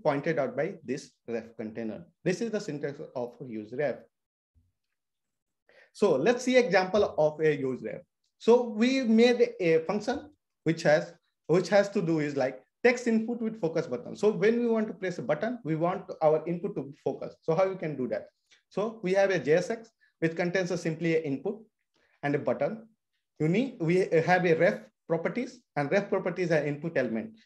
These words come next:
And you can see that in input element, we created a use ref and we pass as a null.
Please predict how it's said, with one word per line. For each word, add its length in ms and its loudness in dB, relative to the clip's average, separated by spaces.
And 100 0
you 60 -2
can 120 0
see 300 -2
that 180 2
in 140 0
input 420 0
element, 320 0
we 100 -6
created 460 -2
a 80 0
use 280 -4
ref 180 -2
and 100 0
we 60 2
pass 280 0
as 120 0
a 80 -2
null. 240 -2